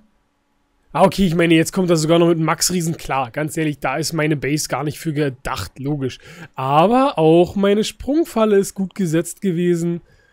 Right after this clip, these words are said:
Ach, wie ich das liebe. Das ist natürlich ziemlich geil. Ja, klar, logisch, da gibt's jetzt Loot für ihn. Das ist ganz klar. Aber wie gesagt, man muss sich das auch überlegen, was ist er für ein Level, was bin ich für ein Level. Also von daher alles safe. Die Mauer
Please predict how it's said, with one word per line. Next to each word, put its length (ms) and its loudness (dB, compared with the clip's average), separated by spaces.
Ach, 340 2
wie 220 -2
ich 100 -8
das 240 -2
liebe. 520 -2
Das 200 -4
ist 20 -2
natürlich 320 -2
ziemlich 280 -4
geil. 220 0
Ja, 160 0
klar, 240 -2
logisch, 300 -2
da 100 0
gibt's 240 -6
jetzt 220 -6
Loot 160 -6
für 120 -12
ihn. 280 -10
Das 200 -6
ist 380 -10
ganz 220 -4
klar. 300 -4
Aber 240 0
wie 80 -2
gesagt, 300 0
man 160 0
muss 160 2
sich 120 -4
das 180 -4
auch 80 0
überlegen, 500 0
was 300 -2
ist 160 -8
er 240 -2
für 140 -4
ein 80 0
Level, 420 0
was 180 -4
bin 140 -2
ich 120 -4
für 120 -4
ein 40 -2
Level. 200 0
Also 180 0
von 160 -4
daher 340 -4
alles 320 -4
safe. 260 -4
Die 100 -2
Mauer 480 0